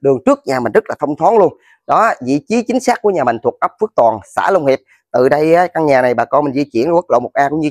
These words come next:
chợ Gò Đen đâu tầm một phẩy hai ki-lô-mét, còn gần ba khu công nghiệp lớn và trong vòng bán kính hai ki-lô-mét. Có tất cả trường học từ mẫu giáo cấp một, cấp hai, cấp ba cho anh chị bà con mua căn nhà về ở, có con em đi học cũng rất là thuận tiện luôn. Rồi, nếu anh chị bà con mà thấy căn nhà đẹp, phù hợp túi tiền,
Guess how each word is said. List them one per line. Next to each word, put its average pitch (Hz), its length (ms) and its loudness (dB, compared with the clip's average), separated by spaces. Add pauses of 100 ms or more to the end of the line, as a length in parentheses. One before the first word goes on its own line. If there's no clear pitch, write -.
chợ 127 180 2
Gò 127 100 2
Đen 143 160 2
đâu 143 160 -2
tầm 190 340 -6 (240)
một 160 200 4
phẩy 214 120 -2
hai 165 140 0
ki-lô-mét, 175 320 0 (340)
còn 139 120 2
gần 139 240 0
ba 214 260 2
khu 202 140 2
công 185 180 0
nghiệp 135 160 0
lớn 196 180 4 (360)
và 135 100 2
trong 170 160 0
vòng 143 140 0
bán 170 120 -2
kính 240 220 0
hai 190 260 0
ki-lô-mét. 220 320 0 (440)
Có - 180 2
tất - 100 0 (160)
cả 160 260 0
trường 143 160 0
học 135 140 0 (100)
từ 131 180 0
mẫu 127 220 0
giáo 226 200 0
cấp - 220 -4
một, 110 200 2
cấp - 140 -20
hai, 170 140 -2
cấp 175 180 -8
ba 147 200 0
cho 147 120 -2
anh 143 100 -2
chị 131 100 0
bà 113 100 -4
con 135 260 0
mua 156 360 4
căn 147 140 -4
nhà 127 140 2
về 117 100 0
ở, 107 160 -2
có 190 120 0
con 156 160 0
em 143 160 0
đi 143 80 -2
học - 180 -4
cũng 156 140 -4
rất 269 140 4
là 170 120 -2
thuận 147 140 -2
tiện 135 200 2
luôn. 175 120 4 (420)
Rồi, 135 180 2
nếu 185 180 2
anh 190 140 2
chị 131 120 2
bà 127 140 0
con 151 200 0
mà 131 60 0
thấy 165 140 0
căn 170 180 0
nhà 120 200 2
đẹp, 113 180 0 (140)
phù 127 120 -2
hợp 131 160 0
túi 185 140 -2
tiền, 127 160 4